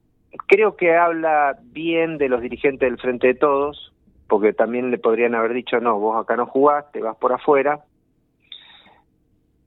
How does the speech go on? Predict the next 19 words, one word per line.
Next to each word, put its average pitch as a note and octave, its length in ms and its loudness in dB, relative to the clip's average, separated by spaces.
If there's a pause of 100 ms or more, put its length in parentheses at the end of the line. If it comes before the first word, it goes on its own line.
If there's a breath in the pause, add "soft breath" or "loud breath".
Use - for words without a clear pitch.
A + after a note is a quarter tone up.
Uno D#3+ 280 2
lo C#3+ 140 -2
podría D3 340 2
ver D3 180 0
como C#3 180 -2
un C#3 100 0
acto C#3 240 -2
de C3+ 80 4
hidalguía, E3 500 0
pero C3 200 -4
también C3 300 -2
lo C#3 100 2
podría C3 360 2
ver C#3 160 0
como B2+ 200 -6
un C3 120 -4
acto C3 300 0
de A2+ 100 0
contención, B2 960 -2